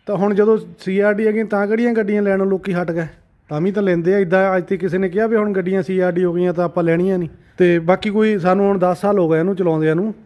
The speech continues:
ਕਦੇ ਕੋਈ ਪ੍ਰੋਬਲਮ ਆਈ ਨਹੀਂ। ਹਾਂ, ਦੋ ਚਾਰ ਵਾਰੀ ਆਈ ਆ, ਇੱਕ ਦੋ ਕੁ ਵਾਰ ਉਹ ਲਾਈਟ ਆਉਣ ਲੱਗ ਪਈ ਸੀਗੀ, ਤਾਂ ਉਹ ਮੈਂ ਕਿਹਾ ਲਾਈਟ ਕਾਹਤੇ ਆਉਂਦੀ ਆ? ਉਹਨੇ ਉਹ ਲਾਇਆ ਕੰਪਿਊਟਰ, ਦੇਖਿਆ,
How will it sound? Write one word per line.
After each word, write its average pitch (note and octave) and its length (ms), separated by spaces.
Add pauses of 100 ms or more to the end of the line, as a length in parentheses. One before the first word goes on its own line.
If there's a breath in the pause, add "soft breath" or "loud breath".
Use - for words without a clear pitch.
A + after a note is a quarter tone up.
ਕਦੇ G3 180
ਕੋਈ G#3 120
ਪ੍ਰੋਬਲਮ A3 420
ਆਈ G3+ 200
ਨਹੀਂ। G#3+ 140
ਹਾਂ, G3 220
ਦੋ F3 360
ਚਾਰ G3 220
ਵਾਰੀ G#3+ 240
ਆਈ G3+ 280
ਆ, G3+ 220
ਇੱਕ - 120
ਦੋ F3+ 120
ਕੁ F3+ 60
ਵਾਰ F#3 140
ਉਹ F#3 80
ਲਾਈਟ E3 280
ਆਉਣ E3+ 180
ਲੱਗ E3+ 120
ਪਈ E3+ 160
ਸੀਗੀ, F3+ 280 (400 loud breath)
ਤਾਂ F#3+ 80
ਉਹ F3+ 80
ਮੈਂ E3+ 140
ਕਿਹਾ G3 120
ਲਾਈਟ F3 240
ਕਾਹਤੇ F#3+ 240
ਆਉਂਦੀ F3+ 300
ਆ? D3+ 100 (420 loud breath)
ਉਹਨੇ F#3 180
ਉਹ F3+ 100
ਲਾਇਆ E3+ 260
ਕੰਪਿਊਟਰ, F#3 540
ਦੇਖਿਆ, E3 480